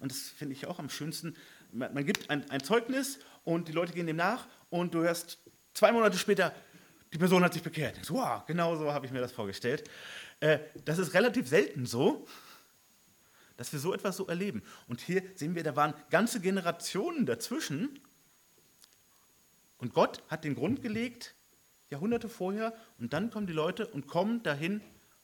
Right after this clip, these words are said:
weil sie Jesus suchen, weil sie den anbeten wollen.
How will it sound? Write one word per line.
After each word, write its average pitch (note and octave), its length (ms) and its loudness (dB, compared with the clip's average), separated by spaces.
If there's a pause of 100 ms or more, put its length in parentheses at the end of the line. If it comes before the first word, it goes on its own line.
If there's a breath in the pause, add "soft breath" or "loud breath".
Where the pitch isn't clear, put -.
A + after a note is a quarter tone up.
(180)
weil B2 140 -4
sie C3 80 -8
Jesus B2+ 320 -4
suchen, F#2 320 -8
weil G#2 120 -10
sie A#2 100 -10
den C#3 180 2
anbeten G#2+ 500 -4
wollen. F2+ 240 -20